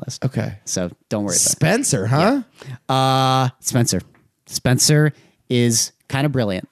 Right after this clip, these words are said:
Speaker 2: Okay, I'm gonna watch it between now and next time we do this, and we'll maybe talk about it.
Speaker 1: Just please, for the love of God, try to distance yourself from the fucking royal family co-, 'cause
Speaker 2: Yeah,
Speaker 1: I,
Speaker 2: I hate
Speaker 1: I
Speaker 2: the
Speaker 1: know you
Speaker 2: royals.
Speaker 1: hate that.
Speaker 2: I do.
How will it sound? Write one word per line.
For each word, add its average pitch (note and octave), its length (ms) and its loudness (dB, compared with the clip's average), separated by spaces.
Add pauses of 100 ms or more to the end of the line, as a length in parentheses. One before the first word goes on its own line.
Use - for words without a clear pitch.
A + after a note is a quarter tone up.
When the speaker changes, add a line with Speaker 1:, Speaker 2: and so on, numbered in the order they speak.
Speaker 2:
Okay, D#3 320 0
I'm F3 120 0
gonna A#3 120 2
watch F#3 360 4
it D3 220 2
between C3+ 360 2
now B2 240 2
and A2+ 100 0
next G#2+ 300 -2 (300)
time G#2 200 -2
we G2 80 -2
do F2 140 -4
this, C2+ 200 -6
and E2+ 120 -8
we'll D#2 180 -6
maybe E2+ 280 -6
talk - 220 -8
about A1+ 180 -8
it. - 40 -4
Speaker 1:
Just - 220 -2
please, G3+ 260 2
for - 80 0
the E3 60 4
love C3 240 4
of G#2 180 -2
God, A#2 300 0
try - 160 2
to E3 80 4
distance - 480 0
yourself A#2 360 0
from A#2 200 -2
the A2 100 -2
fucking A#2 560 -6
royal A2+ 480 -2
family A2+ 480 -2
co-, C3 120 -8
'cause E3 180 0
Speaker 2:
Yeah, F#3+ 160 4
Speaker 1:
I, F3+ 60 2
Speaker 2:
I G3 40 4
hate G3 140 6
Speaker 1:
I G#3+ 40 2
Speaker 2:
the A#3+ 40 2
Speaker 1:
know D4 140 4
you B3+ 160 4
Speaker 2:
royals. E3+ 120 2
Speaker 1:
hate E3+ 200 0
that. F#3 120 2
Speaker 2:
I G3 60 2
do. C#3+ 360 0